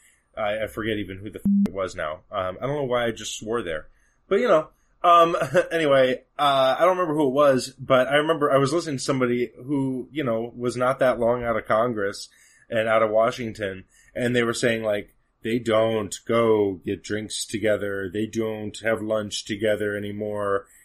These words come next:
It is cold. And, I mean, that's, I, I am, I think that that's really picked up since January sixth, but, um, I think that's been going on for a lo-,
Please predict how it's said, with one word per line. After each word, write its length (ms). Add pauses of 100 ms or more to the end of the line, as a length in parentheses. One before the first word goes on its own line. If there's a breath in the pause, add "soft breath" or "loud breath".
(120 soft breath)
It 160
is 680 (600)
cold. 680 (720)
And, 600 (220)
I 100
mean, 160
that's, 420
I, 180
I 140
am, 140
I 260
think 180
that 120
that's 400 (200)
really 400
picked 260
up 160
since 260
January 480
sixth, 420
but, 300
um, 460
I 80
think 160
that's 140
been 180
going 220
on 100
for 140
a 40
lo-, 160